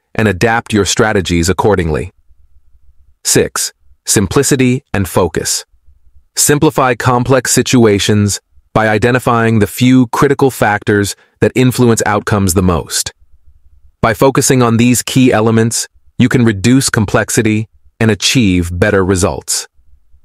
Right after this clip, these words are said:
Seven, self-awareness and analysis. Reflect on your own actions and results to identify patterns. Recognizing where your efforts yield the most significant impact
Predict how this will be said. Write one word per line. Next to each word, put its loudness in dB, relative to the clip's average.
Seven, -4
self-awareness 0
and 0
analysis. -4
Reflect 2
on 2
your 2
own 2
actions 0
and 2
results 0
to 2
identify -2
patterns. -4
Recognizing 2
where 4
your 2
efforts -2
yield 2
the 2
most 0
significant 0
impact -2